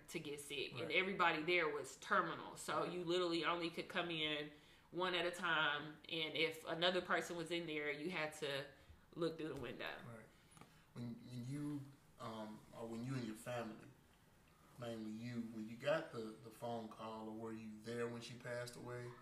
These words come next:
Speaker 2: Or when you got the phone call, the initial call that Miss Moore is no longer here, like, what did that do to you?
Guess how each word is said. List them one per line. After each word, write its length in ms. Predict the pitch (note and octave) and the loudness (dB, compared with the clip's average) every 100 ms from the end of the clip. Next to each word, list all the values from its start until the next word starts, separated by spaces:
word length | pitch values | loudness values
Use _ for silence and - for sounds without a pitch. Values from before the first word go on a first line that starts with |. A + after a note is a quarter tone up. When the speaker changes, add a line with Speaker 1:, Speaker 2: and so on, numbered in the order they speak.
| - - - - | -18 -20 -16 -10
Speaker 2:
Or 100 | A2 | -6
when 120 | A2 | -4
you 80 | A2 | -4
got 280 | B2 - - | -2 -2 -2
the 80 | |
phone 400 | A2 A#2+ A#2+ A2+ | -4 0 0 0
call, 560 | A2 A#2 A2 A2 A2+ - - - - | -2 -4 -4 -6 -6 -10 -20 -20 -14
the 60 | A#2 | -10
initial 420 | G#2+ A#2 D3 C#3 | -6 -2 -2 -2
call 540 | A#2+ B2+ A#2 A2 A#2 B2+ | -6 -2 -2 -2 -4 -6
that 280 | A2 A2 - - - - - - | -10 -10 -12 -20 -20 -20 -20 -12
Miss 160 | A2+ - | -10 -6
Moore 280 | A#2+ A#2 | 2 2
is 100 | A2 | 2
no 80 | A2+ A2 | -4 -4
longer 320 | A2 A2 G#2+ A2 | -4 -4 -6 -8
here, 260 | A2+ A2 G#2+ A2 | -6 -6 -6 -8
like, 280 | A2+ G#2+ A2 - - - - - - | -10 -10 -12 -16 -20 -20 -20 -20 -8
what 200 | B2+ C3 A#2 | -4 -4 -4
did 180 | A#2 C3+ | -8 -8
that 320 | A2+ - - | -10 -10 -8
do 160 | A#2+ A#2 - | -6 -6 -8
to 60 | - | -12
you? 240 | - | -12